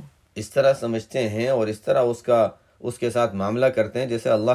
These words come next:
کی طرف سے آیا ہوا عذاب ہو۔ حالانکہ اللہ کا عذاب جو آئے گا، وہ تو بہت بڑی چیز ہوگی، یہ تو چھوٹی سی تکلیف ہے، یہ تو اللہ تعالیٰ کی طرف سے بھیجا ہوا ایک امتحان تھا۔ بہرحال،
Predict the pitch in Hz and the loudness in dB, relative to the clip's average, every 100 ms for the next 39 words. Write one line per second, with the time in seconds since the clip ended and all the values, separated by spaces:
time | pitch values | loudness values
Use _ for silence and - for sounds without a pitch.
0 | 123 101 107 110 110 104 107 113 104 90 | -2 -6 -6 -2 0 2 2 2 0 0
1 | 85 113 101 85 90 127 - 98 92 113 | 0 -2 -2 -4 -4 -6 -2 -2 0 0
2 | 117 107 98 95 117 123 127 123 127 135 | 2 2 0 2 0 0 4 6 6 4
3 | 147 147 113 107 131 104 151 139 127 107 | 0 -2 -4 -2 -2 0 -2 -2 -2 -2
4 | 101 110 - _ _ - 185 233 - 156 | -2 -4 -6 _ _ -12 -10 -8 -6 -6
5 | - - 113 92 90 82 76 - _ - | -6 -6 -8 -6 -8 -8 -14 -16 _ -8
6 | 120 - 139 139 135 139 147 117 127 127 | -4 0 2 4 4 4 2 -2 -2 -2
7 | 135 120 117 127 127 113 107 95 98 104 | -2 -2 2 2 2 -2 -4 -4 -2 -2
8 | 76 - - _ _ _ _ _ _ _ | -4 -14 -20 _ _ _ _ _ _ _
9 | _ _ _ _ _ _ _ _ _ _ | _ _ _ _ _ _ _ _ _ _
10 | _ _ - 92 92 104 | _ _ -4 -2 0 -2